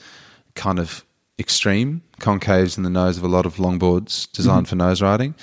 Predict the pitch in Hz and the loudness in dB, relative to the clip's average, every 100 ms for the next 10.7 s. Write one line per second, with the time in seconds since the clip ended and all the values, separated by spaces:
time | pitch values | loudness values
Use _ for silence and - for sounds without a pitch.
0 | - - - - - 110 107 - - _ | -18 -18 -18 -4 2 4 4 0 -8 _
1 | _ _ _ _ _ - 113 110 107 110 | _ _ _ _ _ -10 -4 -4 -4 -4
2 | 107 131 131 127 123 - - 80 143 - | 0 2 0 0 -2 0 -2 -4 -4 -6
3 | - - _ _ _ - - - - - | -8 -10 _ _ _ -20 -20 -20 -20 -20
4 | - _ _ - 110 131 117 - 117 110 | -20 _ _ -4 0 2 0 -2 -2 0
5 | 101 90 90 90 107 95 80 82 117 - | 2 2 0 2 4 4 4 0 -2 -6
6 | - - _ _ - 113 107 107 92 - | -10 -12 _ _ -6 0 2 2 -4 -4
7 | 92 92 - - 87 80 - 87 80 - | -4 -4 -4 -4 -4 -4 -2 0 0 -4
8 | - - _ _ _ _ _ - 120 107 | -16 -20 _ _ _ _ _ -2 0 0
9 | - _ _ _ _ _ _ _ - - | -6 _ _ _ _ _ _ _ -20 -20
10 | - - - 98 95 92 | -18 -6 2 4 4 4